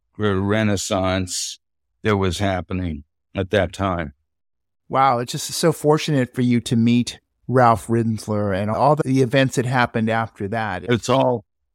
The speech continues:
Speaker 1: been one big, uh, kind of luck, just luck.
Speaker 2: With many, um,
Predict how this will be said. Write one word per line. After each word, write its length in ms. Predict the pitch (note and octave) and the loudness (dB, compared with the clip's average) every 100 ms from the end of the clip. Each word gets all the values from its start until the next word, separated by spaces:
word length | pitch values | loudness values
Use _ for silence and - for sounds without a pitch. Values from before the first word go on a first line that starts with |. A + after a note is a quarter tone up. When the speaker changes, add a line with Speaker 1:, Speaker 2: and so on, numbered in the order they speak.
| _ - | _ -2
Speaker 1:
been 260 | C3 A#2+ A#2 | 2 2 4
one 260 | C3 B2+ G#2 | 4 2 2
big, 440 | B2 B2 A2 G#2+ | 4 4 0 2
uh, 440 | A#2 A2+ G#2 F#2+ F2 - | 4 4 4 2 -4 -4
kind 240 | C3 C3 | 0 2
of 220 | B2+ G#2 - _ _ _ _ _ _ _ _ _ _ | 2 0 -8 _ _ _ _ _ _ _ _ _ _
luck, 420 | B2 B2+ D3+ D3 - _ | 0 4 4 4 -4 _
just 320 | - F#2+ - | -8 -8 -6
luck. 320 | G#2+ A2+ A#2 - _ _ _ _ _ _ _ _ _ _ _ | 0 0 0 -4 _ _ _ _ _ _ _ _ _ _ _
Speaker 2:
With 240 | C3+ B2+ C3 | -8 -8 -4
many, 400 | B2 B2+ B2 A#2 | -2 0 2 2
um, 260 | A2+ G#2+ | 2 0